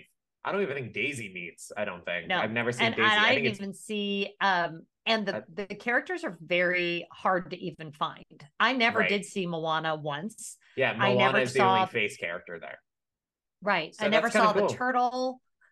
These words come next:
Speaker 2: Um, I never, I mean, honest to goodness, the character breakfast is really the only time, unless you went down and asked the front desk specifically where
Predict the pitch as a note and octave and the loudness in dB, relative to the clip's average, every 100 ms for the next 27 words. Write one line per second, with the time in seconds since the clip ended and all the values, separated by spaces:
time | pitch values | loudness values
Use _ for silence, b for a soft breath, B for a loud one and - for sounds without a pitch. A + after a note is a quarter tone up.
0 | _ A3 G3+ G3 F3+ A#3+ D4 B3+ - _ | _ 2 2 2 -2 0 2 0 -4 _
1 | - A3 A#3 G#3+ - B3+ E4+ - B3+ C4+ | -6 -4 -2 -4 0 0 0 -2 -6 -4
2 | A3+ D3+ - G#3+ B3+ C#4 C#4+ A#3 F#3+ G3+ | -6 -10 -10 -2 0 2 0 0 0 -2
3 | - F3 E3+ F#3 F#3+ F3+ F#3 F3+ F3 F#3 | -10 -10 -4 -2 -2 -4 -4 -4 -4 0
4 | F3+ E3+ E3 F3 F3 F#3+ E3+ F3+ G3+ F#3 | 0 0 -2 -4 -4 -10 -6 -8 -2 0
5 | E3+ E3 F3 E3+ F3 F3 _ E3+ D#3+ E3 | 0 -2 -2 -2 -4 -14 _ -6 -4 -2
6 | D#3 D3 - - - E3+ F#3+ F3+ F3+ F3 | -2 -4 -12 -14 -10 -4 -4 -4 -6 -4
7 | E3+ D3+ D#3 D#3 D3+ | -6 -4 -2 -2 -4